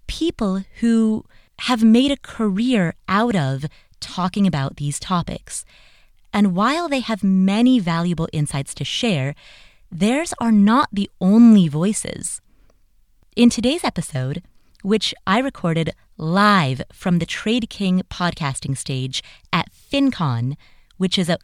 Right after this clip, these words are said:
conference held once a year. That's right, finance now has its own con. I decided to talk to four of your fellow community members.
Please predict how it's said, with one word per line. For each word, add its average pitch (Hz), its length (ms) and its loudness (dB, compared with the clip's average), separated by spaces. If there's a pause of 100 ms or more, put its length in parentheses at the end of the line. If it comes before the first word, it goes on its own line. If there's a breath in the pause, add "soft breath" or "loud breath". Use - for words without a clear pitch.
conference 170 680 -4
held 170 260 -8
once 180 220 -2
a 254 40 -6
year. 147 360 -4 (800 soft breath)
That's 190 240 0
right, 185 320 2
finance 170 520 2
now 175 160 0
has 156 220 0
its - 140 -6
own 190 200 4
con. 160 600 2 (840 soft breath)
I 269 180 2
decided 339 440 -4
to 311 100 -8
talk 277 340 -2
to 285 300 -6
four 285 520 0
of 262 160 -2
your 202 360 -2
fellow 320 360 -6
community 294 480 -2
members. 131 500 -4